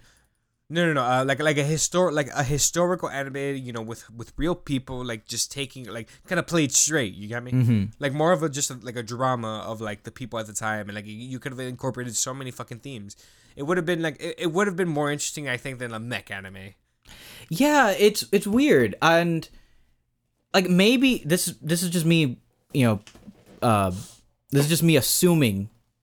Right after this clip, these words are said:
Speaker 2: here, but maybe it's probably because there's just not that much known history about Yasuke,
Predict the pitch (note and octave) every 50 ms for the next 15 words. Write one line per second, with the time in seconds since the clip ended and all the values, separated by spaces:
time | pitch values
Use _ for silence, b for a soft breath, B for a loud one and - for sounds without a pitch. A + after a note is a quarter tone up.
0 | _ _ _ A#2+ A#2+ A2+ A2 G#2+ G#2 G2 A#2 A#2 A#2+ - C3+ C#3 D#3 F3+ A3 B3
1 | D4 C#4+ C4 A#3 F#3+ - - - G3+ G3+ G3 G3 F#3+ F3+ F3 E3 F3 D#3 D3+ D3+
2 | C3+ D3+ C#3+ - D#3 D3 D3 - - C#3+ C3+ C3+ C3+ C3 - - C3+ C3 B2+ B2+
3 | A#2+ G2+ B2 A#2+ - - - E3 E3+ F3 E3 D#3 D#3 - C3 C#3 C#3+ E3+ - -
4 | - A3 B3+ D#4+ D#4